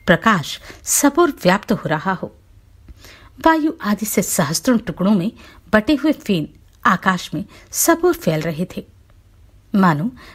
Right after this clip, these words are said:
शरद ऋतु के श्वेत बादल अथवा हंस उड़ रहे हों। गंगा जी की वह धारा कहीं तेज, कहीं टेढ़ी और कहीं चौड़ी होकर बहती थी,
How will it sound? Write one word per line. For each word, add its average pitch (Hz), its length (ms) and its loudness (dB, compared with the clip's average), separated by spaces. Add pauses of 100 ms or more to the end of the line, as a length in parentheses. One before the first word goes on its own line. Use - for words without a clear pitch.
शरद 302 360 2
ऋतु 208 240 -2
के - 180 -6 (220)
श्वेत - 380 2
बादल 156 400 0 (360)
अथवा 262 300 -2
हंस - 480 -2 (380)
उड़ 233 160 4
रहे 147 260 -6
हों। 170 180 -10 (1600)
गंगा 254 320 4
जी 233 160 -4
की 185 160 -4
वह 156 180 -2 (100)
धारा 160 360 0 (560)
कहीं 320 240 6
तेज, - 400 -6 (400)
कहीं 165 240 4
टेढ़ी 160 440 2 (360)
और 254 120 4 (100)
कहीं 180 360 4 (420)
चौड़ी 320 320 6
होकर - 400 -4
बहती 175 280 -8
थी, - 200 -14